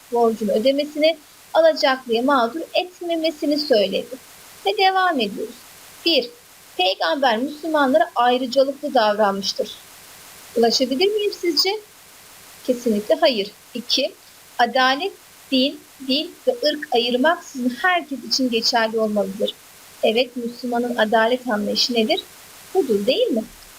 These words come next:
Dil, din, ırk ayırmadan herkese nedir? Olduğunca geçerli olan bir adalet. Ve üç, verilen sözlerin zamanı gelince yerine getirilmesi gerekmektedir.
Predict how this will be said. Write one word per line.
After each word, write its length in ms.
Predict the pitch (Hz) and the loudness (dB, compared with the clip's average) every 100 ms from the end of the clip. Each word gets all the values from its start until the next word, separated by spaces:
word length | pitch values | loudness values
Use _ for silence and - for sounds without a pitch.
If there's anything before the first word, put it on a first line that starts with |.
| - - | -20 -6
Dil, 320 | 240 220 214 | -2 -2 -2
din, 240 | 208 226 226 | -2 -2 2
ırk 220 | 240 240 - | 0 0 0
ayırmadan 640 | 233 247 202 202 247 311 - | 2 2 2 2 2 2 -2
herkese 640 | 285 233 214 208 240 311 - - - - | 0 0 0 0 2 2 0 -20 -12 0
nedir? 300 | 254 233 320 - - - - - - - - - - | 2 2 0 -2 -20 -20 -20 -20 -20 -20 -20 -4 4
Olduğunca 720 | 262 262 262 262 220 277 311 302 - | 6 6 2 0 2 2 2 -4 -4
geçerli 500 | 254 240 285 254 233 | -2 0 0 -2 -2
olan 240 | 214 277 254 | 0 0 2
bir 160 | 240 | 2
adalet. 640 | 226 214 214 202 - - | 4 4 2 0 -6 -4
Ve 140 | 330 311 311 | -2 -2 -2
üç, 320 | 311 302 - - - 247 | -4 -2 -4 -6 -14 0
verilen 480 | 240 277 330 392 427 | 2 4 2 0 -2
sözlerin 460 | 415 403 339 302 294 | -2 -2 2 2 2
zamanı 520 | 247 269 339 320 240 | 2 2 4 4 2
gelince 320 | 285 294 254 220 | 0 0 0 2
yerine 280 | 277 277 233 | 2 2 0
getirilmesi 960 | 254 262 - 285 254 233 233 349 415 - - - | -2 -4 -4 0 2 2 0 0 0 -2 -20 -2
gerekmektedir. 760 | 240 220 220 226 208 214 185 | 0 0 -2 -4 -2 -4 -4